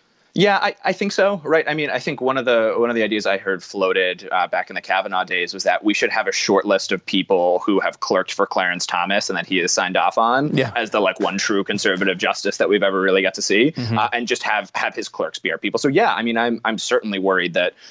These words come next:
Speaker 1: we end up with someone who we think has conservative bona fides and doesn't. Uh, but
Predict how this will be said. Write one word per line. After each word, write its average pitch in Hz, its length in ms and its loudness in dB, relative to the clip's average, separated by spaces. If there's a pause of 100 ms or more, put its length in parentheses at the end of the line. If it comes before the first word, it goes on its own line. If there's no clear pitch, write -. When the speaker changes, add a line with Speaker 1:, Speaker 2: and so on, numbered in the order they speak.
(120)
Speaker 1:
we 101 260 4
end 98 160 2
up 95 160 0
with 92 100 -2
someone 95 320 -2
who 90 220 0
we 87 140 0
think 92 180 -6
has 85 160 -4
conservative 90 380 0
bona 87 180 2
fides 80 260 -2
and 78 100 -4
doesn't. - 460 -2
Uh, 82 200 -2 (160)
but 95 200 0